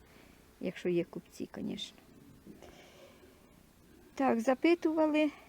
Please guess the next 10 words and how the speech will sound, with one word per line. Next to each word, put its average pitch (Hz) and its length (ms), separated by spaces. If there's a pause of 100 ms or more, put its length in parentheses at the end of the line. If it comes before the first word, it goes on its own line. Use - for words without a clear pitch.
(1040)
як 214 220
ми 220 140
робимо 208 380
вино. 202 320 (2500)
Коротше, 269 400
я 254 320 (340)
виноград 220 460 (260)
обірвала 208 600
з 185 80
гронами, 220 600